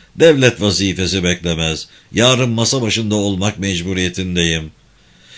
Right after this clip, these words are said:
Toparlandığımı fark edince elimi tuttu. "Sakın kalkma, sana bir kahve yapayım. Samsa da tatlısı da var." Onu kıramadım.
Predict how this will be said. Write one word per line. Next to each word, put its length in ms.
Toparlandığımı 840
fark 300
edince 360
elimi 340
tuttu. 560
"Sakın 340
kalkma, 380
sana 260
bir 140
kahve 340
yapayım. 480
Samsa 500
da 120
tatlısı 440
da 140
var." 280
Onu 240
kıramadım. 680